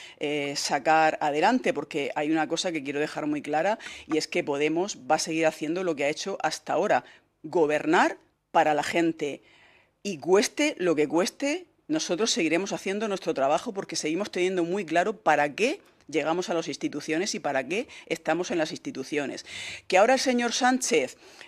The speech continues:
eh, va a dar preferencia a partidos de derecha como Junts o como el Partido Nacionalista Vasco, bueno, pues el señor Sánchez tendrá que ser muy consciente de lo que está haciendo y con lo que está jugando.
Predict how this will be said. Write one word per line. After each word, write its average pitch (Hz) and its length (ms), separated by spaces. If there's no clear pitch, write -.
eh, 156 680
va 185 220
a 202 40
dar 214 240
preferencia 208 880
a 156 640
partidos 208 580
de 190 140
derecha 160 880
como 156 540
Junts 233 560
o 156 120
como 147 140
el 139 80
Partido 185 340
Nacionalista 202 640
Vasco, 247 520
bueno, 160 280
pues 160 140
el 151 80
señor 143 320
Sánchez 160 400
tendrá 151 240
que 147 80
ser 160 160
muy 160 180
consciente 170 640
de 143 220
lo 135 100
que 135 60
está - 180
haciendo 175 500
y 170 100
con 151 160
lo 147 100
que 131 60
está - 180
jugando. 143 500